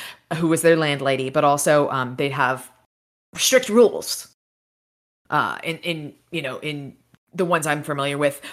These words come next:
uh, you know, men couldn't come over. They couldn't have visitors w-, outside of certain hours, outside of the, the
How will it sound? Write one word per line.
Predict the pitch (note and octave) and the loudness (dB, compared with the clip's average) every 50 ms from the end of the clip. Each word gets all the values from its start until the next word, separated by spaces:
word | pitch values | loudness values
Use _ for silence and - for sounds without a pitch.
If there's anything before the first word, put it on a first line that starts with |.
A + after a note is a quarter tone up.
| - - _ _ _ | -20 -20 _ _ _
uh, | E3+ D#3+ D3+ C#3 C3+ C3 C3 B2+ - - | 0 2 4 4 4 2 2 0 -4 -8
you | - - F3 | -2 -2 -2
know, | C#3+ C3 C3 C3+ D#3 _ | 0 -2 -6 -8 -14 _
men | C#3+ F3 F3 E3+ E3 | -2 0 0 0 2
couldn't | - F3 D3+ - | -2 -6 -6 -4
come | D#3 D#3 D3 | -6 -2 -2
over. | C#3 B2+ C#3 C#3 | -2 -2 -2 -4
They | C#3+ C#3+ | -4 -2
couldn't | - D#3+ D3 D3 | -2 -4 -2 -2
have | D#3 C#3+ C#3 | -6 -4 -4
visitors | D#3 D3 D3+ C#3+ C#3+ C#3 C#3 | -4 -6 -4 -4 -4 -4 -4
w-, | - - - E3+ D#3+ D3+ - | -6 -8 -6 -6 -6 -6 -2
outside | - C#3+ D3 D3 D#3 C#3 | -2 -2 -2 0 0 0
of | C#3 C#3 | 0 0
certain | - D#3+ C#3 C#3 | -2 -4 -2 -2
hours, | B2 C#3 C#3 C3+ C3 B2+ - | -2 -2 0 -2 -4 -6 -4
outside | - C#3+ C#3 - C3 B2 C3 | -4 -4 -2 -2 -2 -2 -2
of | B2+ - | -4 -8
the, | B2+ C3+ B2 A#2 _ | -8 -8 -8 -10 _
the | - C#3 C#3+ C3+ C3 C3 C3 - - _ | -12 -10 -8 -8 -8 -8 -10 -12 -14 _